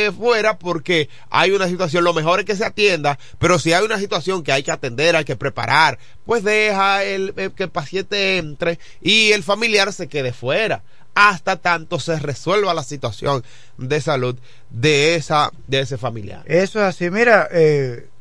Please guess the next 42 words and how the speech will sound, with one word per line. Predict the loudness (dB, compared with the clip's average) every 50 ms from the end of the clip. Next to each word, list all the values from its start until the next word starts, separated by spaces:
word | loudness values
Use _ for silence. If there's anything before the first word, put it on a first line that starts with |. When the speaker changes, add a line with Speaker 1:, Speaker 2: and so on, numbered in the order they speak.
| -16 -14 -12
Speaker 2:
nuestra | -8 -6 -6 -6 -6 -6 -4 -4 -2
amiga | -2 -2 0 2 2 2
Yaina, | 2 4 4 4 4 4 2 0 -2 -6 -8 -10 -14 -16 -10 -4
Yaina | -2 0 0 0 0
Morales, | 0 2 6 6 6 6 4 0 -4 -6
la | -6 -6 -4
hija | -4 -4 -2 -2 0 0 -2 -4 -8 -16 -16 -16 -16 -16 -16 -16 -16 -14 -10
de | -8 -6
nuestro | -6 -6 -6 -8 -8
fenecido | -6 -4 -4 -4 -6 -6 -4 -2 -2
amigo | -2 -2 -2 -4 -2 -4 -4
José | -4 -6 -8 -6
Ignacio | -4 -4 -4 -2 -2 0
Speaker 1:
Oh, | 4
sí. |
Speaker 2:
Morales, | 6 8 10 10 8 6 2 -4 -8 -14 -16 -18 -18 -18 -18 -18 -16 -16
usted | -6 0
sabe | 2 2 2 2
que | 2
ella | 0 0 0
está | 0 2 4 6 6 6
en | 4
el | 2 0
Ministerio | -2 -4 -4 -2 0 0 0
de | 0 -2
Turismo, | -2 -2 -2 0 0 0 -2 -2
ahí | -2 -2
en | -2 0
Valladolid, | 0 2 2 2 0 0 0 -4
en | -6 -8
la | -8 -10
zona | -12 -12 -10
de | -6
Valladolid. | -6 -4 0 2 2 2 4 2 2 0 -2 -10 -16 -16 -16 -16 -10 -4
Ella | -2 4 6 6 6 6 4 0 -6
nos | -4 -2 0 2 2 0 0 -4 -10
informa | -10 -10 -6 -2 0 2 2 4 4 2 2
que | 2 2 2 4
el | 4
ministro | 2 0 -2 -2 -2 -2 -4 0 2 4
de | 4 4
Turismo | 4 0 0 0 0 0 0 -2 -6 -6 -6